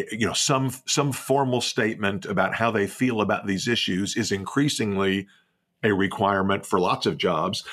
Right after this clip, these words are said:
I mean, you know, of course, there are all sorts of issues about, um, uh, a-, as you pointed out, you know, is that, is that related to one's capability, uh, to perform the role? But also, is it fair to require people to disclose,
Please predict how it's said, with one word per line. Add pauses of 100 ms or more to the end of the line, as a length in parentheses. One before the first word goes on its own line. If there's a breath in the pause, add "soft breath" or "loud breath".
(160 loud breath)
I
mean,
you
know,
of
course,
there
are
all
sorts
of
issues
about,
um, (440 soft breath)
uh,
a-,
as
you
pointed
out,
you
know,
is
that,
is
that
related
to
one's
capability, (260 loud breath)
uh,
to
perform
the
role? (200 loud breath)
But
also,
is
it
fair
to
require
people
to
disclose,